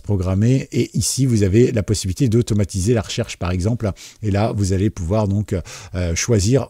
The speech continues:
automatiquement ce que vous cherchez, euh, prochain jour d'exécution, périodicité donc, euh, toutes les heures, euh, le week-end, et cetera, et cetera. Voilà, euh, les jours, et cetera, nombre de recherches.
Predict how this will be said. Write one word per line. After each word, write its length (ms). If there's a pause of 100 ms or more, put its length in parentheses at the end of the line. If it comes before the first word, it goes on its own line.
automatiquement 880
ce 120
que 100
vous 140
cherchez, 580
euh, 180
prochain 320
jour 160
d'exécution, 680
périodicité 720
donc, 240
euh, 60 (260)
toutes 180
les 240
heures, 300
euh, 240
le 80
week-end, 440
et 100
cetera, 420
et 20
cetera. 440 (280)
Voilà, 360
euh, 160
les 280
jours, 520
et 120
cetera, 460
nombre 320
de 80
recherches. 560